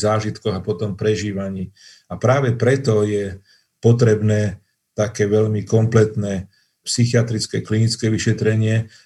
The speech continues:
alebo psychologické vyšetrenie, kde v mnohých tých testových metódach, ktoré si dávame do našej batérie, sa odrážajú potom také tie typické znaky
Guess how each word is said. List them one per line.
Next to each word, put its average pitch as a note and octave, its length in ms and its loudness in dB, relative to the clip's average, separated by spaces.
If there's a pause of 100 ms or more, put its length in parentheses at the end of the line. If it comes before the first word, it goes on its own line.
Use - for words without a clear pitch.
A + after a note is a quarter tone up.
alebo A2+ 480 2
psychologické A2 960 0
vyšetrenie, G#2 720 -2 (240)
kde G#2 400 2
v F#2+ 80 -2
mnohých A2+ 560 2
tých G#2 240 -8
testových A2 480 0
metódach, G#2+ 720 -2
ktoré G#2 240 -2
si - 160 -6
dávame G#2 400 -2
do G#2+ 80 -4
našej G#2 320 -4
batérie, G#2 640 -2 (240)
sa A#2+ 240 0
odrážajú G2+ 720 2
potom G2+ 320 -4
také G2+ 320 -4
tie G2 160 -4
typické - 560 -4
znaky F#2+ 560 -6